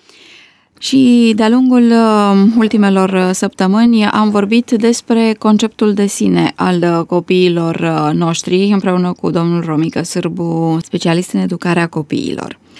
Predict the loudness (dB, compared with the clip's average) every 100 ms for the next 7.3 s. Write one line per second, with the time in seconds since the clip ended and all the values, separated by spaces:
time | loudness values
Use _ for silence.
0 | -6 -2 0 0 -2 -2 0 2 2 2
1 | 0 -4 -4 -2 0 0 0 0 -2 0
2 | 0 -2 -2 -4 -2 -6 -2 -2 -2 -4
3 | -2 -2 0 0 2 2 0 0 2 2
4 | 2 0 0 0 2 0 2 2 2 2
5 | 2 2 2 2 0 -2 -2 0 0 -2
6 | -2 -2 0 0 -2 -2 0 0 0 -2
7 | -4 -8